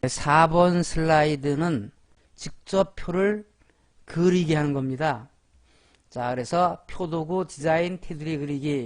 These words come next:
이렇게 시작이 됩니다. 자, 삽입에 가서 표를 클릭하면 여기 표 그리기가 있습니다. 자, 표 그리기를 클릭하면 자, 이렇게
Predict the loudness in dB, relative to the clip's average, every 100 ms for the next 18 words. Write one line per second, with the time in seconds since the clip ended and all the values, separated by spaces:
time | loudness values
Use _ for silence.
0 | -6 -12 -12 -8 -8 -6 -6 -8 -6 -2
1 | -2 -4 -8 -8 -8 -6 -6 -4 -2 0
2 | 2 4 4 2 2 4 6 4 0 2
3 | 4 4 2 0 0 -2 -2 -2 0 2
4 | 4 4 2 -4 -20 -20 _ _ -10 -6
5 | -6 -6 -8 -2 -2 -4 -6 -6 -6 -4
6 | -4 -4 -6 -6 -2 -2 -2 -8 _ -14
7 | -12 -4 -2 -2 -2 -2 -2 -2 -4 -6
8 | -8 -6 -6 -4 -4 -6 -10 _ _ _
9 | _ -12 -8 -8 -8 -8 -8 -10 -10 -4
10 | -4 -4